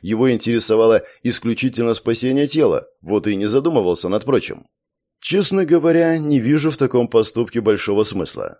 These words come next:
но верю, что для кого-то мысль о бесследном загадочном испарении неприемлема. Некоторых людей чрезвычайно волнует то, что случится с их телом после смерти. Никакого оружия или доспехов на трупе не нашлось.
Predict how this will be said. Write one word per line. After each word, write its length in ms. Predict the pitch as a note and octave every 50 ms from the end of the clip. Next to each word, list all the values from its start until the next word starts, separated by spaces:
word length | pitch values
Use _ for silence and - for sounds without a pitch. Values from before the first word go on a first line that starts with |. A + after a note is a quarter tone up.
| _
но 320 | _ F2 F#2 F2 F2 E2+ F2+
верю, 340 | F2 B2 C3+ C#3+ A#2+ F#2+ E2+
что 300 | - - - F#2 F2 E2
для 160 | E2+ F#2 E2+
кого-то 520 | - G2 F2+ F#2 G#2+ G#2 - - G2+ F2 - - - -
мысль 340 | G2 A2 A#2+ A2+ - A2+ -
о 100 | - A2
бесследном 600 | G2+ F2+ G#2+ G#2+ - G#2 A2+ B2 A#2 G#2 A2+ G#2+
загадочном 540 | G2 F2 G#2+ G2 G2+ G2+ G2+ - - G#2+ G#2 -
испарении 600 | G#2+ G2 - - G2+ F#2+ G2 G#2 G#2 G#2 G#2+ G#2
неприемлема. 760 | G#2 A2+ A2 - B2+ D3 D3+ C#3 F#2+ D2 B1+ G1+ G1+ G1+ - _ _ _ _ _ -
Некоторых 540 | - A#2+ D3+ - - B2 - B2 A#2 G#2 -
людей 400 | A2+ A#2 G#2 F#2+ B2 B2+ B2 A2
чрезвычайно 760 | - - G#2 G2+ F2+ G2+ G#2+ G2+ - C#3 C#3 C#3 B2 G#2+ F#2+
волнует 540 | D#2+ - G2 F#2+ G2+ G2+ G2+ F#2+ F#2 - _
то, 140 | A2+ A#2
что 200 | G2+ - - G2
случится 480 | F2+ - F#2+ F#2 - - G#2 - F2 F#2+
с 80 | - -
их 140 | F#2+ F2
телом 340 | - - A2 A2 G2+ G2 F#2+
после 320 | - F#2+ G2 F2+ - A#2+ A#2
смерти. 480 | - C3+ C3 F#2+ C#2 - - - - _ _ _ _ _ _ _ _ _ _ _ _ _ _ _
Никакого 640 | F#2 A#2 A2+ - A#2 G#2 - G#2 G2+ F#2+ F#2+ F2+
оружия 460 | F#2 G#2 C#3+ D#3 E3+ D3+ C#3 D#3+ D#3 D3+
или 280 | - - A#2 A2 G#2
доспехов 680 | G2 E2 F2+ F2+ - - - D#3 E3+ - E3 D3+ - -
на 120 | G#2+ G2+
трупе 340 | G2 - G#2 A#2 A2 - C3
не 100 | B2+ B2+
нашлось. 580 | B2 B2+ B2 - - C2+ A1+ - - - -